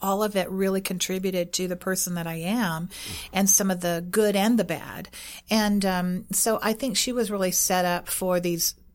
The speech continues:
Speaker 1: the dynamics of abuse in, within her own marriage that, you know, growing up, you thinking these things are normal and you don't understand those dynamics of emotional abuse. And, you know, d-,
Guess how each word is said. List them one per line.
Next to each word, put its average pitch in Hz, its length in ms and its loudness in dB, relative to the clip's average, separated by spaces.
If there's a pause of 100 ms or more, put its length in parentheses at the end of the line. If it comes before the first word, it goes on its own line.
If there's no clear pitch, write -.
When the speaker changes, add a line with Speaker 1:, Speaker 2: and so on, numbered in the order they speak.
(100)
Speaker 1:
the 185 280 -4
dynamics 185 720 0
of 196 120 2
abuse 180 440 0
in, 185 160 -4
within 196 300 0
her 180 120 0
own 170 220 -2
marriage 175 640 0 (340)
that, 185 380 2 (340)
you 285 160 0
know, 226 100 2
growing 196 320 2
up, 302 160 2
you 233 80 0
thinking 220 300 0
these 185 220 0
things 196 200 -2
are 175 60 -2
normal 180 560 0
and 190 100 2
you 208 80 4
don't 240 240 0
understand 202 760 0
those 185 220 0
dynamics 175 920 -2
of 165 100 -2
emotional 190 540 0
abuse. 170 440 -4
And, 170 220 -6 (320)
you 220 80 0
know, 202 120 0
d-, 170 120 -4